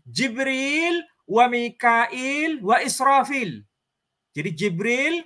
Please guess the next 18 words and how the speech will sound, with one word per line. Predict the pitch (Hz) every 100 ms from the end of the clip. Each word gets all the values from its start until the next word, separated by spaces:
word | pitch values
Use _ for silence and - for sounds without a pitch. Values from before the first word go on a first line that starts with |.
| _
Mikail, | 180 196 - 208 - 269 233
dan | 226
Israfil. | 208 160 208 196 160 120 - _ _ _ 214
Qala, | 254 285 277 269 269 269 262 _ _ _
qalahu | 233 277 277 262 254 226 262 262 - _
Ibn | - 311 294 208
Abbas. | 160 156 127 117 92 - _ _ _
Jadi | 131 151 226 277 - _ _
ini | 175 196 262
menurut | 254 202 180 180 185 196 269 269 _ _ -
pernyataan | 170 160 156 - 220 196
dari | 180 196 -
Ibnu | 254 240
Abbas. | 233 220 156 202 135 - - - _ _ _ _ _ _
Wa | 185
Sa'id | 165 240 240 277
ibn | - 226 240 202
Jubair. | 220 254 254 196 117 104